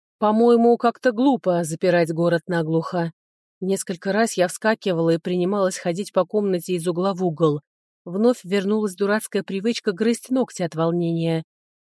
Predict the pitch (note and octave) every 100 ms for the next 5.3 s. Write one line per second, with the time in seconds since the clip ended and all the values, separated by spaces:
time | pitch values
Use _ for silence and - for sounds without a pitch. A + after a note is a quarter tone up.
0 | - F#3+ F#3+ F#3+ F3 F#3+ A3+ A3+ G3 D#3+
1 | F3+ F#3+ G#3 G3+ F#3 G#3 - G3+ - -
2 | A#3+ B3+ A#3 E3 D#3 D#3 E3 F#3 G#3 -
3 | E3+ E3+ E3+ E3 F#3 F3+ E3 E3 D#3+ E3+
4 | A3+ G3 F#3+ F3 F#3 F#3 F#3+ G3+ F#3 -
5 | E3+ D#3 D3